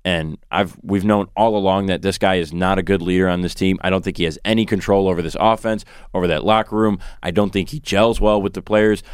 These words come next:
I think there's personal beef left and right that we're not hearing about, and that's just speculation for me. But it, it, this is, uh,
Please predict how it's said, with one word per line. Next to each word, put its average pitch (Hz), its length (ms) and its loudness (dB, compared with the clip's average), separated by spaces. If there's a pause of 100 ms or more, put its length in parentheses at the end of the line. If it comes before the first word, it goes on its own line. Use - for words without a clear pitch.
(140)
I 98 80 0
think 92 160 0
there's 82 160 -4
personal 107 480 0
beef 104 280 0
left 95 220 0
and 95 120 -2
right 104 180 2
that 90 140 -4
we're 95 140 0
not 87 200 0
hearing 110 300 0
about, 113 340 2
and 92 100 2
that's 92 200 -2
just - 200 -8
speculation 104 680 0
for 110 120 -2
me. 113 300 2 (300)
But 101 260 0
it, 107 220 0
it, 110 200 0
this 104 280 -2
is, 92 320 -2
uh, 90 180 0